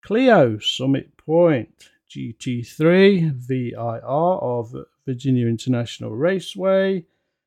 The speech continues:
Grand Prix Legends on the Epic Willow Springs.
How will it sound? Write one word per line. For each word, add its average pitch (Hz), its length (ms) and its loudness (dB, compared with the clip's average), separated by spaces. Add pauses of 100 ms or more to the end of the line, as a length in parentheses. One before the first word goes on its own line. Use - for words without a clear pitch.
(180)
Grand 185 340 4
Prix 202 260 2
Legends 185 760 6
on 131 140 2
the 123 160 0
Epic 156 540 -2 (120)
Willow 139 440 0
Springs. 196 960 -2